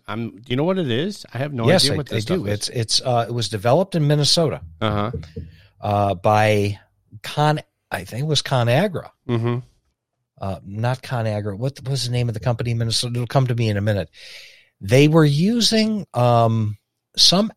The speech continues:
Speaker 2: extract they were getting from sugar beets
Speaker 1: Mm-hmm.
Speaker 2: that were grown in North Dakota.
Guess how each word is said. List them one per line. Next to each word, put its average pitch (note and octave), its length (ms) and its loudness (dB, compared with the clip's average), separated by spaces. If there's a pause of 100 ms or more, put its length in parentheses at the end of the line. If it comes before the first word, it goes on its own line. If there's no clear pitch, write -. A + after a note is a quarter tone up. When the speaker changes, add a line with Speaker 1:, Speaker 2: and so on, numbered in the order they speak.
Speaker 2:
extract A#2 680 2
they G#2+ 100 0
were G2 180 0
getting A2+ 360 0
from F#2+ 220 -10
sugar D#3 560 2
beets F2+ 640 0 (480)
Speaker 1:
Mm-hmm. A2 360 -4
Speaker 2:
that A#2 200 2
were A#2+ 200 2
grown C3+ 520 6
in A#2 300 0
North C3 360 4
Dakota. G#2+ 1040 -2